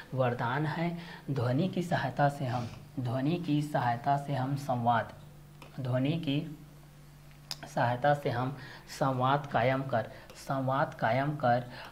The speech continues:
भावनाओं को और क्रियाकलापों को, भावनाओं को और क्रियाकलापों को तथा भावी योजनाओं की रूपरेखा तय करते हैं। ठीक है,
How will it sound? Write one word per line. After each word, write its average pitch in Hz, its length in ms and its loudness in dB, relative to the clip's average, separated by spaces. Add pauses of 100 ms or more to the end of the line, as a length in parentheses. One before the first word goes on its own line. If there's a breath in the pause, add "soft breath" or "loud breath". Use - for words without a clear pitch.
(140)
भावनाओं 131 800 2
को 143 280 0
और 139 440 2 (180)
क्रियाकलापों 135 760 2
को, 110 160 -8
भावनाओं 123 600 0
को 147 300 2
और 135 220 0 (120)
क्रियाकलापों 139 680 0
को 131 240 -2
तथा 131 400 -2 (440 loud breath)
भावी 127 400 4
योजनाओं 147 680 2
की 143 260 -2 (320 loud breath)
रूपरेखा 143 580 2
तय 123 220 2
करते 113 340 -2
हैं। 104 260 -6
ठीक 185 200 2
है, 110 120 0